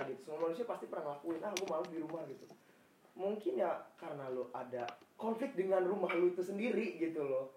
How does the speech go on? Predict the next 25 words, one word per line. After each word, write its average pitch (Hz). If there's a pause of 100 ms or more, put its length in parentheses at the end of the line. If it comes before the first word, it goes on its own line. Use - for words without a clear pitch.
(140)
Atau 175
ada 165
hal 196
yang 180
bikin 156
lu 180
kayak 151
merasa, 147
"Oh, 185
nggak 160
enak 180
di 147
rumah," 151
gitu. 123 (300)
"Nggak -
enak 220
nih, 170 (360)
gua 156
sama 170
dia 139
tuh 214
nggak, 160
lagi 147
nggak 135
enak." 170